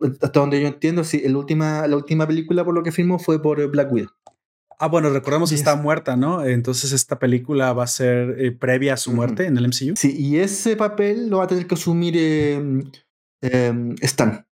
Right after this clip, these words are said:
Speaker 2: ¿No cree que la vayan a rescatar de un
Speaker 1: Que creo
Speaker 2: multiverso?
Speaker 1: Probablemente, pero la vamos a ver, la vamos a ver en dibujo animado.
Speaker 2: Oh, va, ok.
Speaker 1: Em, y ahí va a aparecer Stan en este nuevo Avengers con la Capitana Marvel.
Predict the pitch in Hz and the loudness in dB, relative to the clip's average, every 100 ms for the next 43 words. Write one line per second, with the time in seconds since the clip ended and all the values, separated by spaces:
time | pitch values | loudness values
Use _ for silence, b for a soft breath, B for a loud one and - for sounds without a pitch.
0 | _ 139 160 185 208 202 151 160 180 160 | _ -4 -2 -2 -2 0 2 0 0 -2
1 | - 131 135 151 165 165 147 131 120 127 | -2 0 2 2 2 0 0 0 0 -2
2 | 202 208 220 220 240 233 208 208 208 202 | 0 2 2 0 0 2 2 2 0 2
3 | 208 202 202 196 190 156 170 175 170 175 | 2 2 0 -2 0 0 2 0 0 0
4 | 170 165 151 165 175 202 - _ _ _ | 0 -2 0 0 0 -2 -8 _ _ _
5 | _ _ _ 120 120 110 - 107 104 - | _ _ _ 0 2 0 -4 -4 -4 -6
6 | _ - - 98 143 147 147 139 135 131 | _ -10 -2 2 2 2 2 0 2 0
7 | 127 120 - _ _ _ _ _ _ 160 | -2 -6 -14 _ _ _ _ _ _ 0
8 | 156 156 160 202 226 226 214 208 208 202 | 2 2 2 2 0 0 0 0 0 0
9 | 208 220 226 214 170 170 165 170 170 156 | 0 2 0 2 2 2 0 0 2 2
10 | 160 175 170 170 165 160 156 147 147 175 | 2 2 2 2 2 2 2 0 0 0
11 | 180 185 180 - 151 139 135 135 135 143 | 0 0 -2 -4 0 0 2 -2 0 -2
12 | 143 139 147 151 156 156 151 | 0 2 0 2 2 2 0